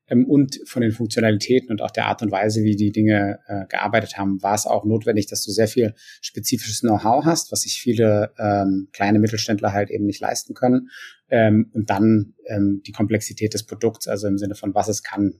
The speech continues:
ist für viele halt überhaupt nicht notwendig. Also das heißt, die brauchten nur einen Teil davon. Und dann haben wir gesagt, „Ja, machen wir doch genau das.“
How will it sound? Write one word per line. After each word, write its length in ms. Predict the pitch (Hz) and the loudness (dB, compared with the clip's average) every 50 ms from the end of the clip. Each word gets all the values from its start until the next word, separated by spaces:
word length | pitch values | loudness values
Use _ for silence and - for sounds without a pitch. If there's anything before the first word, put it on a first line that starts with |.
| _ _ | _ _
ist 140 | - - | -12 -8
für 120 | - - 107 | -6 -6 -6
viele 280 | 107 - 113 104 95 | -4 -2 -2 -2 -2
halt 100 | 90 95 | -2 -4
überhaupt 260 | 104 98 101 101 - - | -4 -4 -4 -4 -6 -10
nicht 220 | - - - _ | -18 -18 -14 _
notwendig. 560 | - 107 107 107 - 110 90 87 104 - - | -4 -4 -2 -2 -4 -6 -6 -6 -10 -12 -10
Also 260 | - 95 - 95 95 - _ - - - - - | -10 -8 -6 -8 -8 -10 _ -18 -20 -20 -20 -20
das 100 | - - | -12 -6
heißt, 240 | - 110 104 - - | -4 -4 -4 -4 -6
die 100 | - - | -8 -4
brauchten 340 | 98 98 98 - - - 113 | -2 -2 -2 -2 -4 -2 -2
nur 100 | 107 104 | -2 -2
einen 60 | 98 | -2
Teil 180 | - - 110 107 | 0 0 2 2
davon. 320 | 110 101 - - 107 101 | 2 0 -2 -6 -12 -12
Und 120 | - 113 | -12 -8
dann 100 | 110 107 | -4 -2
haben 80 | 113 120 | 0 0
wir 80 | 120 120 | 0 0
gesagt, 200 | 117 123 117 - | -2 -2 0 2
„Ja, 160 | 143 151 123 | 2 2 2
machen 220 | 120 131 - 208 | 2 0 -2 -4
wir 40 | 165 | -4
doch 140 | - 110 - | -4 -4 -2
genau 220 | - 113 120 123 | -2 0 0 2
das.“ 340 | 113 190 185 - - - - | 2 0 -2 -2 -6 -12 -16